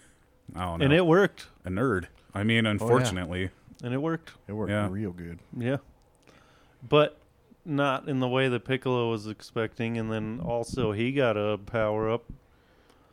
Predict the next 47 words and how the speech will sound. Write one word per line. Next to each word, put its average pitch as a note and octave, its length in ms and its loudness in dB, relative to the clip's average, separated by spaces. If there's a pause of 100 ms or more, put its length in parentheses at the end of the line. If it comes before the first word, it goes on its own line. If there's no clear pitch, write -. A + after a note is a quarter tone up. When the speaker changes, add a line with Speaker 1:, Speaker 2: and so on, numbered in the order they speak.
Speaker 3:
Well, C#3+ 120 -6
yeah, C3 260 -4
like, A2+ 260 -4
he, C3 220 -6 (160)
he, B2+ 220 -4
like, G2+ 200 -2
basically, A2+ 400 -2
like, E2+ 200 -4
double F#2 260 -6
power-upped. D#2 640 -10 (100)
Like, F#2+ 160 -4
when A#2+ 120 -2
he A#2 80 -2
got B2 240 2
unlocked G#2+ 640 -2 (100)
at - 160 -10
Shenron, G2+ 540 -4
like, F2+ 160 -8
"Oh, C#3+ 260 -6
blah, C#3 220 -8
blah, C#3 100 -8
blah, C3 380 -6
Speaker 2:
Well, D#3 120 2
you D#3+ 80 0
Speaker 3:
make D#3+ 80 -4
Speaker 2:
gotta A3+ 140 0
Speaker 3:
me, G3+ 60 2
make - 20 -2
me E3+ 60 -4
Speaker 2:
wonder G3 340 0
Speaker 3:
super C3 220 -6
dope," A#2+ 420 0
and B2 100 -6
he A#2 60 -4
turned G#2+ 240 -6
kinda G#2+ 220 -6
yellowy. F#2 480 -6 (240)
Speaker 1:
Mm-hmm. G2+ 260 -2 (400)
Speaker 2:
Well, C3+ 240 2
he D#3+ 160 -2
was C#3+ 220 -2
definitely D3 400 0
weaker B2+ 420 0
than A#2+ 160 2
Gohan, A#2 560 0
but A2 160 0
not B2+ 300 -2